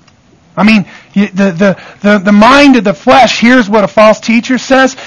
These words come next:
and it's led, it wants to follow that path. It sounds so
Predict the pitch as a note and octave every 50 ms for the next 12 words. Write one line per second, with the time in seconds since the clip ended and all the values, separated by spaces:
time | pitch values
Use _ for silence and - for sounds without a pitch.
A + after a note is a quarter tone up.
0 | - - - _ - - G#3+ G#3 G3+ E3+ - F3+ E3 F3 G3+ G#3+ A#3+ B3 C4 C4+
1 | B3+ A#3 F3+ D#3 D3+ D3+ A3 - - - - - G#3+ G#3 A3+ A3 B3+ B3 B3+ B3+
2 | - - G#3 E3+ - - - G#3 A3+ C4 B3 B3 A#3+ A3 G3+ G#3 F#3+ - - -
3 | A3+ A3+ A3 - A3 A#3 A3+ - - - - B3 B3 B3+ B3+ C4 B3+ A#3+ G#3+ E3+
4 | - - - - A#3+ B3+ B3+ B3+ A3+ F#3